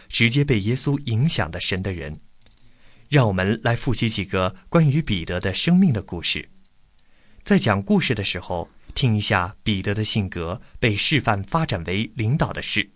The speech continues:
首先，思考一下彼得的背景，在他遇见耶稣之前，他在做什么？然后注意一下他是怎样重复遇见耶稣，并且开始示范他的性格的。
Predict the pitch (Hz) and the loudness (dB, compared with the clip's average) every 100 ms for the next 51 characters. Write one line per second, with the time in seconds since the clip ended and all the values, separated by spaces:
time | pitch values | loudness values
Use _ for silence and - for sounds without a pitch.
0 | _ - - _ _ _ _ _ _ _ | _ -20 -20 _ _ _ _ _ _ _
1 | _ _ - 117 101 160 170 - - 185 | _ _ 2 2 4 4 2 0 -2 -2
2 | 123 98 98 117 101 110 98 110 131 147 | 0 -2 0 -2 -2 -2 -2 -2 -2 0
3 | 180 - 90 - - - _ _ _ - | 0 0 -6 -8 -14 -20 _ _ _ -20
4 | - - 123 123 120 110 113 104 - 120 | -4 0 2 2 0 0 0 0 0 -2
5 | 117 120 110 151 143 95 82 139 - - | -2 -4 -2 -2 0 -2 -4 -6 -8 -8
6 | 127 113 - 180 - 80 80 - - - | -4 -4 0 0 0 -6 -8 -14 -16 -20
7 | - - - - - 120 110 113 107 110 | -18 -18 -16 -16 0 2 4 2 2 2
8 | 214 120 95 92 - 85 - - - - | 2 2 0 0 0 0 -4 -16 -8 -4
9 | 123 113 113 90 117 175 104 - - - | -2 0 0 0 2 2 0 -8 -10 -2
10 | 113 101 113 123 110 104 92 87 92 95 | 0 0 0 -2 0 -4 -4 -6 -6 -6
11 | - 101 - - _ - - 127 104 98 | -4 -6 -8 -18 _ -10 2 2 4 0
12 | - 113 104 - 147 110 92 - 95 92 | 0 -4 -2 0 0 0 -2 -4 -4 -2
13 | 101 82 78 71 - | -4 -4 -8 -8 -10